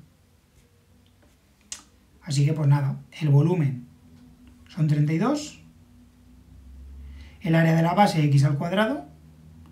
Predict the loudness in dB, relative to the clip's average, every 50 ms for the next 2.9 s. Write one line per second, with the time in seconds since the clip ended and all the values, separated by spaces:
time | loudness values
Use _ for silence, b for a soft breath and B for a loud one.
0 | B B B B B B B B -2 0 2 2 2 2 2 2 2 2 0 -2
1 | -4 -8 -12 -20 _ -20 -20 -20 -20 -20 -20 -20 -20 -20 _ _ _ -20 b b
2 | b b b b b b -4 0 2 4 4 4 2 0 0 -2 -4 -4